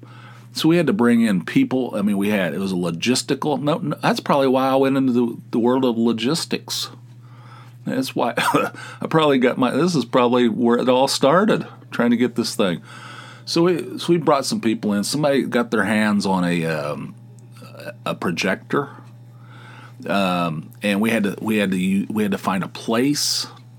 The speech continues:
where we could watch. I think the projector actually, actually came from the high school. So we, I mean, it was not something we had forever.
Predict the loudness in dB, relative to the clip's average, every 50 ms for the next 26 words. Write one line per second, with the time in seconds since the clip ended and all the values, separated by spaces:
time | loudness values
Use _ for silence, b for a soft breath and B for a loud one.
0 | -14 -8 -6 -4 -4 -2 -2 -4 -4 -4 -6 -6 -6 -6 -4 -4 -2 -4 -4 -4
1 | -6 -6 -6 -6 -8 -10 -18 -20 B B B B B B B -2 0 0 0 0
2 | 0 -2 -2 -2 -2 0 0 0 0 0 -2 0 0 -2 -4 -4 -6 -4 -4 -4
3 | -4 -6 -4 -4 -2 -2 -2 -2 -2 -2 -2 -2 -2 -2 0 -2 -2 0 0 -2
4 | -2 -4 -4 -4 -4 -4 -4 -4 -8 -12 -16 -20 -20 -20 -20 -20 -20 -20 -20 -20
5 | -20 -20 -20 -20 -20 -20 -20 B B B B B B B B B B -8 -2 2
6 | 2 2 2 0 0 2 4 4 4 4 2 0 0 0 0 0 2 0 0 2
7 | 2 0 0 0 -2 -2 -2 -2 -2 -2 -4 -4 -4 -4 -2 0 0 0 2 0
8 | 0 -2 -4